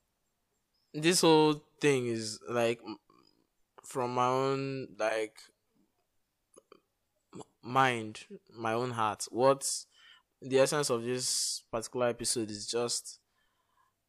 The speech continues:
for you to, for, like, yeah, as a Nigerian, or who knows, maybe anywhere else in the world sef that is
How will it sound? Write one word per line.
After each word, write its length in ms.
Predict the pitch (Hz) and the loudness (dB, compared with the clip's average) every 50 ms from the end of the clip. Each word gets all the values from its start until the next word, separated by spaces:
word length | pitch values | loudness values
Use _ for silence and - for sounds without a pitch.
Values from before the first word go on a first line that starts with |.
| _ _ _ _ _ _ _ _ - - | _ _ _ _ _ _ _ _ -16 -12
for 240 | - - 135 127 | -6 -4 -2 -2
you 140 | 135 139 147 143 | 0 -2 -4 -4
to, 380 | - 135 120 117 113 107 - 101 - | -6 -6 -6 -6 -8 -10 -12 -14 -10
for, 540 | - - 131 127 127 123 120 120 113 - - - 101 101 | -4 0 0 2 2 2 2 0 0 -2 -6 -8 -8 -4
like, 240 | 123 131 127 123 127 | -2 0 0 0 0
yeah, 220 | 143 143 131 127 - - _ _ _ - - - _ _ _ _ - | 0 0 0 -2 -4 -12 _ _ _ -20 -20 -20 _ _ _ _ -6
as 160 | 127 127 135 | -6 -2 -2
a 60 | 135 | -2
Nigerian, 760 | 131 127 127 127 131 131 147 143 139 135 123 110 107 113 123 - - | -2 0 -2 -2 -2 -2 -2 0 2 2 0 0 -2 -6 -8 -6 -4
or 340 | 127 120 120 123 123 - - - 143 | -2 0 2 2 0 -2 -4 -6 -6
who 120 | 185 190 | -4 -2
knows, 420 | 185 170 156 139 120 113 - - - - | 2 2 2 2 2 0 -6 -10 -10 -8
maybe 360 | 139 151 156 156 151 147 143 | -6 -6 -4 -2 0 0 0
anywhere 560 | 139 139 139 139 139 139 135 131 123 123 123 117 | 0 0 0 -2 -2 0 2 2 2 2 2 0
else 220 | 113 110 - - | 0 -2 -4 -8
in 100 | 110 104 | -10 -12
the 100 | 104 104 | -12 -12
world 380 | 101 104 110 110 107 101 - - | -8 -6 -4 -4 -4 -6 -8 -10
sef 360 | - 110 104 98 - - - - | -8 -6 -6 -6 -8 -12 -14 -12
that 260 | 120 113 107 101 98 | -8 -6 -6 -6 -6
is 380 | 98 92 90 - - - - | -6 -8 -10 -10 -10 -10 -12